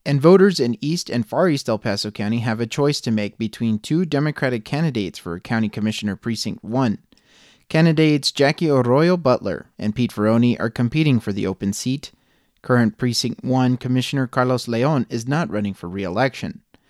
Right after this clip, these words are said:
Whoever wins the March primary will be challenged by Republican candidate Claudio Rodriguez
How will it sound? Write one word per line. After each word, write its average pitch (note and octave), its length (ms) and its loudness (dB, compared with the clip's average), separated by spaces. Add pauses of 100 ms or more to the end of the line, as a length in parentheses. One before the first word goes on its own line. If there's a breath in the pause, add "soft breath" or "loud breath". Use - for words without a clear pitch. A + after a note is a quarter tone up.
(360 soft breath)
Whoever G#2+ 260 -4
wins E3 320 4
the C#3 100 0
March B2+ 380 -2
primary B2+ 480 0
will G2+ 100 -6
be G#2+ 160 -6
challenged B2 400 -2
by A#2+ 80 -2
Republican G#2 680 -4
candidate C3+ 580 -4
Claudio G#2 340 -4
Rodriguez A2 800 -4